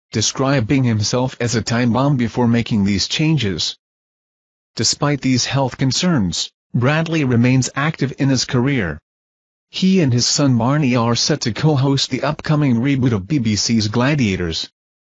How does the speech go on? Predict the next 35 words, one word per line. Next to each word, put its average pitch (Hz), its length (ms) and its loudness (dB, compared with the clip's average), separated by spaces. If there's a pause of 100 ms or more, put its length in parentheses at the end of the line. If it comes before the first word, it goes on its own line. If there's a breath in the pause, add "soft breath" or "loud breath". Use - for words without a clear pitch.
(200)
Bradley 131 460 0
has 120 220 0
expressed 113 500 -2
how 135 220 0
much 135 240 0
fun 139 320 0
it 120 100 2
is 127 140 0
to 127 100 0
work 139 280 2
alongside 120 680 0
his 110 180 0
son, 127 380 2 (220)
following 165 580 0
their 123 140 0
successful 135 640 0
series 113 480 0
Breaking 139 460 0
Dad. 120 360 0 (760)
The 113 60 0
new 123 200 4
season 214 460 2
of 135 140 0
Gladiators 123 640 0
promises 120 560 0
exciting 139 520 0
challenges 123 640 0
with 107 220 -4
contestants 120 580 0
from 165 280 0
all 127 240 -2
over 123 120 -4
the 123 120 0
U 139 140 2
K, 107 440 -2